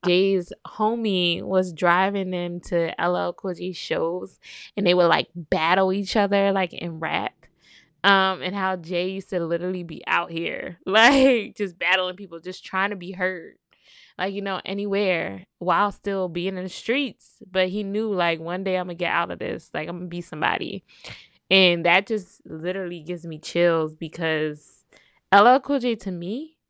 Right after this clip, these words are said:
no shade to L L. Like, L L, if for some reason you ever hear this,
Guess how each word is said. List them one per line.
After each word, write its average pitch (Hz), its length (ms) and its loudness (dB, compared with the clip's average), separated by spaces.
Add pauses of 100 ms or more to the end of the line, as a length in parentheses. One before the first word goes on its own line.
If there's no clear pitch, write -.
(400)
no 196 600 4
shade 175 520 -2
to - 180 -4
L 160 160 -2
L. 127 260 -6
Like, 156 500 -4
L 170 200 4
L, 220 380 0 (600)
if 220 220 2
for 190 180 -4
some 240 220 -4
reason 285 300 -2
you 247 180 -4
ever 254 220 -2
hear 277 200 -2
this, 165 460 -6